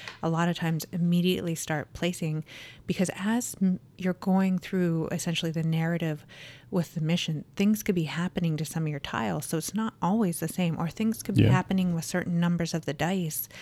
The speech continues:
Speaker 1: that you can't use. Um, like, we just did, what was it, the toxic,
Speaker 2: Yeah,
Speaker 1: um,
Speaker 2: the toxic leak.
Speaker 1: the toxic leak, and you had toxic dice, like, you,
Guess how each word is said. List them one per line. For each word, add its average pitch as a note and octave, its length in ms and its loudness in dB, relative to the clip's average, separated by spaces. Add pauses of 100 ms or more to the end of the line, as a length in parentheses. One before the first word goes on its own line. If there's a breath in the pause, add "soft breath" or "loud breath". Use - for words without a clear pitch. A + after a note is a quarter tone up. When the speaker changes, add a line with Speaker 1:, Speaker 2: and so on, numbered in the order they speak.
(580 loud breath)
Speaker 1:
that F3 280 2
you E3+ 140 2
can't E3 300 0
use. D#3+ 580 -2
Um, D#3 360 0
like, D#3+ 160 0
we F3+ 80 0
just - 260 -4
did, D#3+ 300 -4
what F3 140 -4
was D#3+ 140 -6
it, D#3 100 -8
the E3+ 60 -6
toxic, - 720 -6 (100)
Speaker 2:
Yeah, G#2+ 180 10
Speaker 1:
um, G2+ 40 10
Speaker 2:
the G2 60 6
toxic G#2+ 440 4
leak. A2+ 380 6 (120)
Speaker 1:
the - 80 0
toxic - 460 -4
leak, G3+ 340 0
and E3+ 300 2 (160)
you E3+ 140 -2
had D3+ 200 -4
toxic - 460 -6
dice, C4+ 300 -4
like, - 180 -10
you, - 120 -8